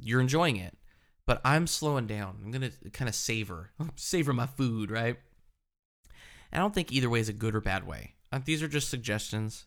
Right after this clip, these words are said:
things that I've come across that I think that really refresh gaming as a hobby. So what do you think? Do you agree with me? Do you disagree with me? Do you kind of disagree? Do you kind of agree?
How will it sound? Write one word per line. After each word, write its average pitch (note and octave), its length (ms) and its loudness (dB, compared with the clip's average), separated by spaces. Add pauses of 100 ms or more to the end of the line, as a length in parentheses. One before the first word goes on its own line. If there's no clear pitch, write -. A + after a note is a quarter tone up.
things A#2 240 0
that G#2+ 100 0
I've G#2+ 240 2
come G#2+ 140 -2
across G#2 380 -4
that G2+ 80 -4
I G#2+ 80 -2
think G#2+ 340 -6
that G#2+ 160 -4 (380)
really A2 540 -4 (260)
refresh G#2 640 -2 (100)
gaming F#2+ 420 -12 (160)
as - 120 -10
a G2 40 -8
hobby. - 380 -12 (1500)
So F#3+ 140 4
what G3+ 120 8
do F#3 60 4
you E3 80 4
think? F#2+ 360 -2 (680)
Do C3 100 0
you C3+ 80 4
agree C#3+ 240 4
with D#3+ 160 0
me? E3 240 -2
Do B2 120 -6
you A2+ 60 -2
disagree B2+ 400 -4
with C#3+ 160 -4
me? C#3+ 220 -6
Do A#2 120 -6
you G#2 120 0
kind A#2+ 480 0
of C#3+ 240 0 (180)
disagree? C#3+ 480 -4
Do B2+ 100 -4
you F#2+ 140 -2
kind G#2+ 380 -4
of A#2+ 100 -4
agree? B2 440 -4